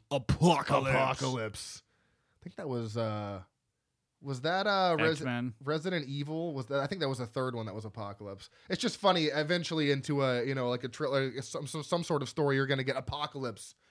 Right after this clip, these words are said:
Speaker 2: from something. So this is Rec four, semicolon, Apocalypse. This is rated R with a runtime of an hour and thirty-five, so fifteen minutes more than the last one.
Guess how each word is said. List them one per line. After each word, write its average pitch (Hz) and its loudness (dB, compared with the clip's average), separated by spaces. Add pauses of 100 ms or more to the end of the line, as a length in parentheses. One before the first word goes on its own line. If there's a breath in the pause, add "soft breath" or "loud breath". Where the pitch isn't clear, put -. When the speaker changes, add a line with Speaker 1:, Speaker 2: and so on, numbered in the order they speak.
(160)
Speaker 2:
from 135 -2
something. 113 -2 (400)
So - -2
this 214 2
is 180 -2
Rec 175 4
four, 156 2 (100)
semicolon, 220 6
Apocalypse. 131 0 (320)
This 185 -2
is 143 -2
rated 175 6
R 143 4
with 139 -2
a 135 -2
runtime 147 0
of 131 -2
an 139 -4
hour 175 6
and 143 0
thirty-five, 123 2
so 123 -2
fifteen 202 0
minutes 143 2
more 135 6
than 120 0
the 113 0
last 139 -2
one. 117 -4